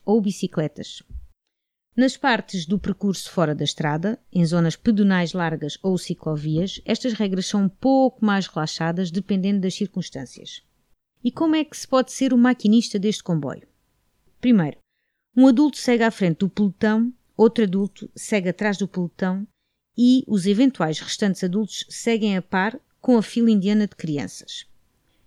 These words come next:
Em segundo lugar, quem segue atrás e a meio do pelotão pode chegar-se para o lado esquerdo da via de trânsito, por forma a criar uma bolha de proteção em redor do comboio. Em terceiro,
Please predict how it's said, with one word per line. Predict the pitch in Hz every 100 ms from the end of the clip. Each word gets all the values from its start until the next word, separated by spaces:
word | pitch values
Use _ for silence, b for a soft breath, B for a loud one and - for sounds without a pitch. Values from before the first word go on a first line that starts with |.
| -
Em |
segundo | 185 196 170
lugar, | 160 175 233 -
quem | - 220
segue | - 208 185
atrás | 185 190 180 175 - -
e | 214 214
a |
meio | 185 175 165
do | 165
pelotão | 185 180 - 196 214
pode | - 240 247
chegar-se | - 190 202 196 -
para | 190
o | 180
lado | 165 -
esquerdo | - 185 185
da | 180 170
via | 151 170
de | 160
trânsito, | - 180 185 185 - - _ _
por | - 226
forma | 294 277 262
a |
criar | 247 202 185 170
uma | 196
bolha | 190 214 214
de | 180
proteção | 175 - 262 - 208 - 226 220 - -
em | 220
redor | 220 185 202 202
do | 185
comboio. | - 160 143 85 - _ _ _ _ _ _ _ _
Em | - 269
terceiro, | - - 165 135